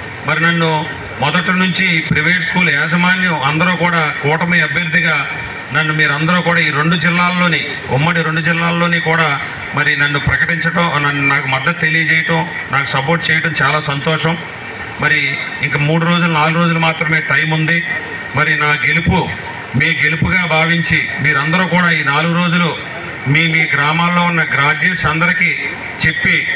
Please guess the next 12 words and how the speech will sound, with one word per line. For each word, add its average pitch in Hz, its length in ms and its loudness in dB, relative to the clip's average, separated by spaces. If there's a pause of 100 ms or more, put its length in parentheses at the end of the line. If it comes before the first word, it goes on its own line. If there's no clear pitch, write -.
(520)
సీరియల్ 175 400 2
నెంబర్ 170 260 2
ఒకటి 151 440 0 (840)
పేరాబత్తుల 165 580 0
రాజశేఖర్ 165 500 0
అని 165 100 0
పేరు 165 280 2
మాత్రమే 170 440 0
ఉంటుంది, 160 480 0
పేరు 170 300 0
పక్కన 165 300 0
ఫోటో, 156 340 2